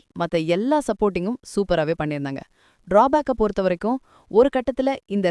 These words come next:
ரேசி ஸ்கிரீன் பிளே வந்து பாத்தீங்கன்னா கொஞ்சம் பொறுமையா போலாமே அப்படின்னு கேள்வி கேட்க தோணுது. ஏன்னா ஒரு சீனை தாண்டி இன்னொரு சீன் போறதுக்குள்ள மத்த சீன் வந்து மறந்துடுது. So அதனால ஞாபகம் வச்சுக்க முடியாத மாதிரியான சில சீன்ஸ் இருக்குது. So மத்தபடி கண்டிப்பா ட்ரை பண்ணக்கூடிய ஒரு நல்ல படம். இந்த மூவி ரிவ்யூ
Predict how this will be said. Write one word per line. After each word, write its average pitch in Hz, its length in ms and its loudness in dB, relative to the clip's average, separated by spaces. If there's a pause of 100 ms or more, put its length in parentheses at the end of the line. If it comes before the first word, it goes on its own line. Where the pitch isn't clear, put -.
ரேசி 262 340 -2 (160)
ஸ்கிரீன் 196 280 -6
பிளே 175 140 2
வந்து 175 180 -4
பாத்தீங்கன்னா 160 340 -6
கொஞ்சம் 240 220 -4
பொறுமையா 240 360 2
போலாமே 185 320 -2 (560)
அப்படின்னு 196 320 -2
கேள்வி 180 240 -2
கேட்க 156 140 -4 (100)
தோணுது. 151 220 -6 (440)
ஏன்னா 226 160 -2 (140)
ஒரு 202 160 0
சீனை 247 260 -2
தாண்டி 220 220 -2
இன்னொரு 196 240 -4
சீன் 214 200 -6
போறதுக்குள்ள 175 380 -2 (180)
மத்த 202 220 -4
சீன் 220 200 -2
வந்து 196 200 -4
மறந்துடுது. 156 400 -4 (340)
So 240 140 0
அதனால 226 320 0
ஞாபகம் 226 320 0
வச்சுக்க 190 280 -6
முடியாத 170 300 0
மாதிரியான 165 380 -4
சில 156 180 -4
சீன்ஸ் 185 260 -4
இருக்குது. 143 260 -10 (400)
So 196 160 -2
மத்தபடி 233 360 -2 (280)
கண்டிப்பா 240 400 -2
ட்ரை 190 180 -2
பண்ணக்கூடிய 156 340 -4
ஒரு 147 100 -6
நல்ல 147 120 -6 (100)
படம். 139 180 -8 (500)
இந்த 220 220 0
மூவி 240 260 0
ரிவ்யூ 214 160 -2